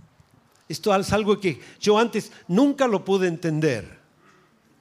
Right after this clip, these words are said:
Siempre pensé cuando leía,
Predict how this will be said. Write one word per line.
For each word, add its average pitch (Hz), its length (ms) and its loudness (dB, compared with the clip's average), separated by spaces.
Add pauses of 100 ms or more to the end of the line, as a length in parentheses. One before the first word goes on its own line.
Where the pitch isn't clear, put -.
(320)
Siempre 269 420 -4
pensé 208 540 2
cuando 165 340 -2
leía, 185 540 0